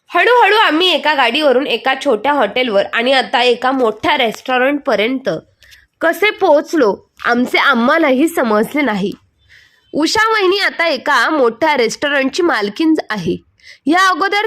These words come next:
तिची स्वतःची परिस्थिती अशी होती की ती एका छोट्या हॉटेलमध्ये भांडी घासून कसं तरी स्वतःचे पोट भरत होती. ती आज माहीत नाही कितीतरी लोकांना नोकरी देत आहे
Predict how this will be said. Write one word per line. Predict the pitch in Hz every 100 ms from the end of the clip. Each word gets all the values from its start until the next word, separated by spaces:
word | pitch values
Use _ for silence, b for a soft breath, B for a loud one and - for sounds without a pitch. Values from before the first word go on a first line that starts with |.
| 427
तिची | 262 359
स्वतःची | 370 269 214 285 277 359
परिस्थिती | 277 233 262 262 269 349 -
अशी | 240 349
होती | 330 285 320
की | 262 196 190 b b b -
ती | 330
एका | 302 294 294
छोट्या | 294 254 262 269
हॉटेलमध्ये | 277 277 226 262 254 233
भांडी | 262 240 208 269
घासून | 262 240 294 294
कसं | 254 - -
तरी | 262 320
स्वतःचे | 277 226 233 220
पोट | 339 - 208
भरत | 196 240 254 269
होती. | 214 175 175 _ _ _ _ _ _ 302
ती | 320 240
आज | 226 233
माहीत | 277 240 247 226
नाही | 233 262
कितीतरी | 262 202 247 233 226 254
लोकांना | 202 196 240 240 254
नोकरी | 208 190 269
देत | 208 196 196
आहे | 185 160